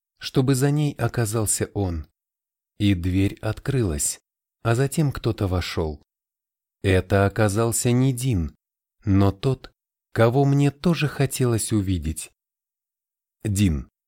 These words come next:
Я не произнёс ни слова, пока Виша свёз нас под дождём к больнице.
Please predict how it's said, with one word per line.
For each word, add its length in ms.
Я 280
не 140
произнёс 580
ни 120
слова, 520
пока 300
Виша 320
свёз 320
нас 180
под 240
дождём 400
к 60
больнице. 640